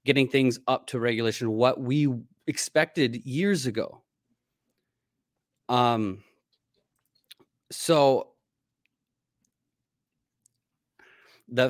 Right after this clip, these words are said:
the, all right, so Fed dramatically speeds up U S payments with Fed Now, but downplays any tie to central bank digital currencies. This is an article from CoinDesk.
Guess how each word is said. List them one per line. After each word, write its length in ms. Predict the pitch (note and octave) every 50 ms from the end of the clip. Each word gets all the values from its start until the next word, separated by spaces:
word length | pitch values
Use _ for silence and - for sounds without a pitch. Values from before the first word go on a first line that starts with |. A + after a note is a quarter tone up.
| - -
the, 200 | E3 D3 C#3+ -
all 100 | C#3 C3
right, 140 | B2+ A#2 -
so 140 | - B2 A2
Fed 320 | - F3+ F3 E3+ C#3 B2
dramatically 580 | A#2+ C3 C3 D3 D#3+ F#3 G3+ G#3 G#3 G#3+ G3+ F3+
speeds 380 | - - - G3 G3 E3+ -
up 240 | F3 E3 D#3 - -
U 100 | E3+ E3+
S 100 | E3 D#3+
payments 340 | - - E3 E3+ E3 D3 -
with 120 | D3 B2+ -
Fed 220 | - E3 D#3 D3+
Now, 380 | D#3 D#3+ E3 E3 F3 E3+ E3+ - _ -
but 160 | C3 A#2 G2
downplays 580 | C#3+ D3+ D#3+ F3+ F#3+ E3 - F#3 F3 D3+ C3 - _ -
any 240 | F3 G#3+ A3+ A3 -
tie 380 | - F#3 F3 E3+ E3+ E3+ D#3+ D3+ -
to 100 | - C3
central 300 | - - D#3 C#3+ - -
bank 220 | - D3 C3+ A#2+ -
digital 220 | C#3 A#2 A#2+ A2+
currencies. 460 | - A2 G#2+ F#2 - - - - - _ _ _ - - _ _ _ _ _ _
This 140 | B2 A2+ B2
is 180 | C3 B2 A#2
an 100 | A#2+ A#2+
article 420 | B2 G#2+ C3+ C3 B2+ B2 C#3+ B2 A2+
from 260 | A2 - A#2 A2 G#2
CoinDesk. 720 | - - - D3+ D3+ C3+ A#2 A2 B2 D#3+ - - - -